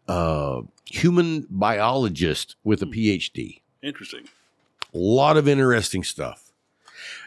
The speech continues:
Speaker 1: And because I have A D H D and a lot of other deformities, mentally mostly,
Speaker 2: <laughs>
Speaker 1: uh, genetic deformities, like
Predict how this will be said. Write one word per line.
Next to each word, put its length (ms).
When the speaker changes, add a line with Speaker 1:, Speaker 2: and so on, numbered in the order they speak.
Speaker 1:
And 180
because 380
I 120
have 220
A 140
D 180
H 240
D 480
and 140
a 40
lot 300
of 120
other 420
deformities, 1040
mentally 480
mostly, 540
Speaker 2:
<laughs> 380
Speaker 1:
uh, 260
genetic 540
deformities, 600
like 180